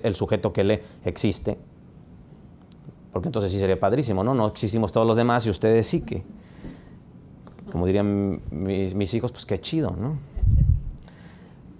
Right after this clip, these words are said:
Todos estamos en tela de juicio, ¿no? Eh, es la estructura misma del encuentro la esencial, porque hay un llamado de esa habla huérfana del testigo al cuerpo parlante,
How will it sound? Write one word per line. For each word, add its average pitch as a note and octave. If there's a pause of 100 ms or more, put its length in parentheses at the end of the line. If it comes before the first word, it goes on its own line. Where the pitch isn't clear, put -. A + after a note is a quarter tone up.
(180)
Todos B2+
estamos G#2+
en F2+
tela A2+
de A2
juicio, -
¿no? - (800)
Eh, G2 (1200)
es D3+
la E3
estructura D3
misma F3+
del A#2+
encuentro A2+
la F#2
esencial, E2+
porque A#2
hay F#3
un F#3
llamado D#3
de C3+
esa D3
habla C#3+
huérfana B2
del C#3+
testigo B2
al A2+
cuerpo B2
parlante, F#2+